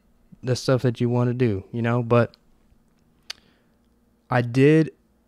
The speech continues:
get a chance to film a unboxing video for, so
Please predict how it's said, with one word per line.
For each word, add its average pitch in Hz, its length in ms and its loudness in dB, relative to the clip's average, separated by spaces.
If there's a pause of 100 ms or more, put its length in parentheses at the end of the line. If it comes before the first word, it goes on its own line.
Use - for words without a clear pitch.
(520)
get 135 160 2
a 131 60 2
chance 131 540 -2
to 117 640 2 (840)
film 127 580 2
a 110 520 -2 (160)
unboxing 113 640 0
video 104 640 2 (760)
for, 107 680 2
so 107 460 2